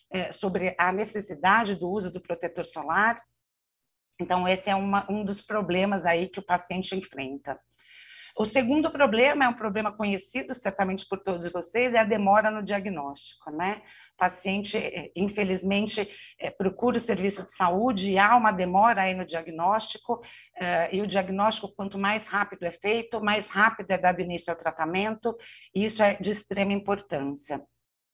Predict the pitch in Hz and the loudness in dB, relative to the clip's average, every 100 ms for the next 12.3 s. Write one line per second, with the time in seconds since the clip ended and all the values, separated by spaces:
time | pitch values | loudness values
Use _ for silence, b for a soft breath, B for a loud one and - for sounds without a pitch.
0 | _ - 190 190 202 196 190 190 180 175 | _ 0 4 6 6 4 0 0 0 4
1 | 190 226 214 180 - 180 165 175 170 165 | 6 6 4 -2 -4 -4 -4 -2 -2 0
2 | 175 262 - 196 269 - B B B B | 0 0 0 0 0 -2 B B B B
3 | - 196 185 185 185 185 190 185 190 247 | -8 -6 -2 -2 -2 -4 0 4 4 4
4 | 240 254 240 180 214 254 254 - 247 262 | 2 -2 -8 -6 -4 -4 -8 -6 -2 0
5 | 220 214 - 247 190 226 240 - 202 208 | 0 -2 -2 0 0 -2 -6 -4 0 0
6 | 226 220 B B _ 233 269 302 262 196 | -2 -6 B B _ 0 0 4 4 4
7 | 180 196 226 254 - - B B - 185 | -2 2 4 2 -2 -20 B B -2 4
8 | 185 185 - 214 190 196 - 220 - 214 | 4 2 -4 2 4 4 2 -6 2 4
9 | 254 - 190 190 - 190 - _ 226 269 | 4 0 -2 -2 -2 -12 -14 _ 0 0
10 | 254 285 285 B _ 202 175 190 185 170 | 0 0 0 B _ -6 0 0 0 2
11 | 185 240 - - 226 185 196 214 214 226 | 2 2 -2 -8 -4 -2 0 2 2 2
12 | 240 254 254 | -2 -4 -4